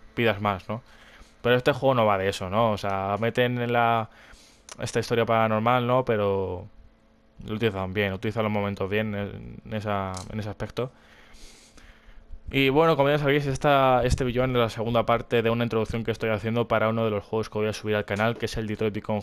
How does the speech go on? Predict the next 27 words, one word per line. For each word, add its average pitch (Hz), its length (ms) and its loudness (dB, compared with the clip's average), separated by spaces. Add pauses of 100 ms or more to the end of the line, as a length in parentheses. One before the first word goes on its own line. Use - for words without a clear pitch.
Human, 131 360 0
que, 107 600 4
bueno, 123 240 0
como 110 260 -2
ya 110 460 4
sabéis, 135 600 0 (640)
o, 101 960 0
o 107 200 -2
si - 120 -6
no 110 100 4
os 107 40 0
los 104 120 0
digo 101 200 0
ahora, 135 460 4 (100)
eh, 110 280 4
estos 104 300 -4
tres 123 180 0
juegos, 131 520 4
el 104 100 -4
Heavy 110 280 0
Rain, 123 340 2
el 107 100 -2
Beyond 110 460 0
y 107 60 -2
el 104 240 -2
Detroit, 127 340 -2
son 110 560 -4